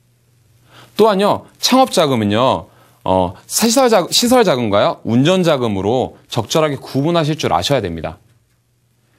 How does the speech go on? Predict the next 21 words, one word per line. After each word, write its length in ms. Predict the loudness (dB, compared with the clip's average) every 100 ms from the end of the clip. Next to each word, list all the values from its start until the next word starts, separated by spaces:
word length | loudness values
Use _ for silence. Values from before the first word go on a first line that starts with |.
| _ _ _ -4
대부분의 460 | -2 -2 0 -2
창업자들이 560 | 0 -2 0 0 0 0
실수하는 500 | -2 -2 0 0 2
부분 240 | 2 2
중에 160 | 2 0
하나가 360 | 0 -2 0
될 140 | -2 -4
수도 180 | -4 -4
있는데요. 480 | -2 0 0 0 -6 -20 -18 -4
창업자분들께서는요, 1300 | 0 2 2 2 2 0 0 0 -2 0 0 -2 -6
시설 380 | -4 0 2 2
자금만을 520 | 2 2 0 0 -4
가지고 580 | -4 -2 0 0 -2 -12 _ _ _ _
창업에 400 | -2 2 2 2
많이 240 | 2 0
임하시는 360 | -2 -2 -2 -2
분들이 240 | -2 -2
많이 240 | -2 -2 -2
계십니다. 460 | -2 -6 -8 -10 -12 _ _ _ _ _ _ _ _ _ _ -20 -6
그러다 280 | 0 2 2
보니까 480 | 0 0 -2 -4